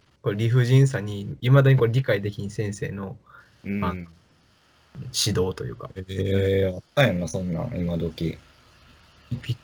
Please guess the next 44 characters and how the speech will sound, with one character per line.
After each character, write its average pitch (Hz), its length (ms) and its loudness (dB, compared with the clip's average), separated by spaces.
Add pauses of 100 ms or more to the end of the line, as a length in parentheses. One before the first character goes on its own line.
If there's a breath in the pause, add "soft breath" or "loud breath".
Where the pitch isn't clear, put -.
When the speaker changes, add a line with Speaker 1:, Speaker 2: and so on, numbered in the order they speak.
Speaker 1:
く 151 120 8
り 139 80 10
し - 60 2
た - 100 0
よ。 - 100 -6 (1040)
Speaker 2:
あ 92 140 -4
の 135 100 0
人、 143 680 0
そ 151 180 -4
う 117 40 0
な 87 60 -2
ん - 20 -4
や。 80 60 -6
な 90 140 -4
ん 110 40 -2
か、 98 100 -2
担 156 220 2
任 165 200 -2
の 170 100 -2
ク 170 100 4
ラ 156 100 6
ス 123 120 0
以 117 60 4
外 113 160 8
で 120 100 4
は 95 200 6
割 110 200 4
と 117 80 0
い 117 120 4
い 120 40 0
先 123 200 2
生 120 140 2
や 113 140 4
と - 100 -6
思 90 180 -2
わ 95 80 2
れ 92 100 -2
て 98 120 0
る 95 120 0
ん 82 40 -6
や 87 80 -10
け - 120 -18
ど - 100 -12
な。 - 80 -16